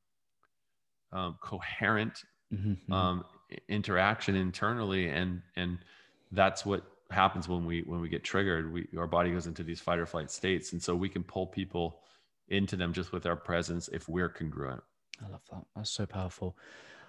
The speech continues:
Speaker 2: I have one or two more questions, then I shall, uh, be respectful of your time. And, um, I,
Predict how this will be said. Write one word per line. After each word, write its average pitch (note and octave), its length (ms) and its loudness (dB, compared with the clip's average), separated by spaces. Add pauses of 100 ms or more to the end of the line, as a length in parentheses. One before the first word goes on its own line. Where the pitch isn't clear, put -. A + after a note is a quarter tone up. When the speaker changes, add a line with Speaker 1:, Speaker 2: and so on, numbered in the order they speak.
(120)
Speaker 2:
I - 60 -4
have A2+ 200 -4
one G2+ 100 6
or F#2+ 80 4
two - 180 0
more F#2 160 2
questions, F2+ 500 -4
then F#2 120 -2
I F2+ 120 0
shall, F2+ 440 -2
uh, F2 140 0
be F#2 120 -8
respectful F2+ 560 0
of F2+ 80 -4
your F2+ 100 4
time. F2+ 360 4
And, F2+ 140 4 (440)
um, F#2+ 380 6 (540)
I, G2+ 840 4